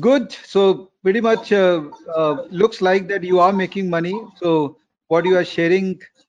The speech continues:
is like you are walking the talk. So I'm glad you are doing that. Uh, friends, the idea of sharing this screen was just to, uh, make you believe that yes, making profit is possible.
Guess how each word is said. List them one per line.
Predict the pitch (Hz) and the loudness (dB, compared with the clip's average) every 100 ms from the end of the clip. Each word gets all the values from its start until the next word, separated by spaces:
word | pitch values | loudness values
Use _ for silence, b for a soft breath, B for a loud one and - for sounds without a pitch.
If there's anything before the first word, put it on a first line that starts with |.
| _ 165 | _ -10
is | 160 | -2
like | 170 | 0
you | 170 170 | 2 2
are | |
walking | 156 160 185 175 | 2 2 0 -2
the | 170 | -2
talk. | 165 156 175 - _ _ _ _ - - | 0 0 0 -14 _ _ _ _ -18 -4
So | 151 | -2
I'm | 151 | 0
glad | 156 175 190 | 2 2 2
you | 196 | 2
are | 175 | 2
doing | 170 185 | 2 0
that. | 180 190 208 _ _ _ _ 170 | 2 0 -2 _ _ _ _ 0
Uh, | 160 165 160 - _ | 2 2 -2 -16 _
friends, | 208 226 254 - | 2 2 2 -4
the | - 196 | 0 2
idea | 190 190 | 4 4
of | 220 220 | 4 2
sharing | - 196 208 208 185 | -4 -2 -2 -4 -6
this | 202 202 - | -6 -6 -12
screen | - 196 202 | -12 -10 -6
was | 202 196 156 | -2 -2 -4
just | 180 185 - | -8 -8 -8
to, | 202 190 160 _ _ - | -4 -4 -8 _ _ -6
uh, | 160 156 143 | -2 -2 -2
make | 156 202 214 | -6 -6 -6
you | 202 | -6
believe | 170 175 202 196 | -4 -4 -6 -4
that | 185 196 156 | -2 -2 -2
yes, | 160 214 - - _ b | -4 -4 -8 -20 _ b
making | 175 190 190 226 - | -6 -6 -4 -6 -2
profit | 185 156 190 185 | -4 -2 -2 -2
is | 165 | -8
possible. | - 139 - 135 175 | -10 -12 -12 -12 -12